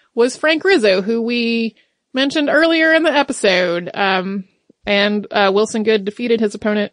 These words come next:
by a narrow margin. In the immediate aftermath of this particular incident, though, he convened the Philadelphia Special Investigation Commission, which held five weeks of public hearings.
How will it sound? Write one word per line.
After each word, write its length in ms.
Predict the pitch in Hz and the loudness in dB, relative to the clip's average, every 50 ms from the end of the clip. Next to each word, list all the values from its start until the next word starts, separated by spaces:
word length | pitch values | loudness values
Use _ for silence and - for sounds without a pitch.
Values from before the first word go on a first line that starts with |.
| _ - | _ -4
by 180 | - 202 196 | -2 0 2
a 80 | 202 208 | 2 2
narrow 300 | 202 208 202 196 196 190 | 0 0 0 0 0 0
margin. 520 | 202 196 196 214 196 208 180 - - 196 - _ _ - - - - - - - - - - _ _ _ _ _ _ _ _ _ _ _ _ _ _ _ _ _ | 0 0 0 0 0 -2 -4 -4 -6 -10 -14 _ _ -20 -20 -20 -20 -20 -20 -20 -20 -20 -20 _ _ _ _ _ _ _ _ _ _ _ _ _ _ _ _ _
In 100 | 220 233 | 4 6
the 100 | 254 262 | 6 8
immediate 400 | 269 262 294 311 311 302 285 262 | 6 6 6 6 6 6 4 4
aftermath 640 | - 254 254 247 - 254 220 220 208 196 190 196 - | 4 2 0 0 0 0 2 2 2 2 0 0 0
of 140 | - 214 190 | -2 0 2
this 180 | 220 208 - | 2 0 0
particular 580 | - - 208 254 254 240 - 220 208 208 202 202 - | -2 -4 0 0 0 2 2 2 4 4 2 2 2
incident, 560 | - 330 359 339 - 320 277 269 247 - 202 | 2 2 2 2 2 2 2 2 2 2 2
though, 420 | 220 202 190 185 185 202 233 254 254 - _ _ _ | 2 4 4 4 2 2 0 -2 -4 -8 _ _ _
he 120 | - 226 | -2 -2
convened 680 | - - 233 220 220 208 247 254 262 254 254 254 226 - - | 0 2 4 4 4 4 4 4 4 4 4 4 2 0 -2
the 340 | 220 233 233 226 220 220 - - | 0 0 2 2 0 -2 -4 0
Philadelphia 640 | - 285 302 311 294 262 262 262 - 247 233 233 | 0 2 4 4 4 4 2 2 2 2 2 2
Special 440 | 233 - - - 240 240 - 254 226 | 2 0 0 0 0 2 4 2 4
Investigation 760 | - 214 214 202 202 - - 247 240 349 381 330 - 226 208 | 4 2 2 2 0 0 0 0 2 2 2 2 2 0 0
Commission, 580 | 214 - 202 202 208 - - 208 202 202 208 240 - | 0 0 0 0 0 0 0 0 0 0 -2 -4 0
which 240 | - 226 214 - 233 | 0 0 2 2 2
held 240 | 254 233 226 196 | 2 2 2 0
five 600 | - - - - - 302 311 311 302 302 294 277 247 | -4 -12 -4 0 2 4 4 4 4 4 4 2 2
weeks 480 | - - 220 214 269 277 - - - | -2 -2 0 0 0 0 -2 -4 -2
of 220 | - - 202 - _ | -2 -2 -2 -2 _
public 320 | - 240 208 190 196 - | -2 0 2 2 0 0
hearings. 680 | - - - 208 202 185 127 127 127 123 226 - - | -2 -2 -2 -2 -2 -2 -4 -6 -8 -8 -10 -10 -12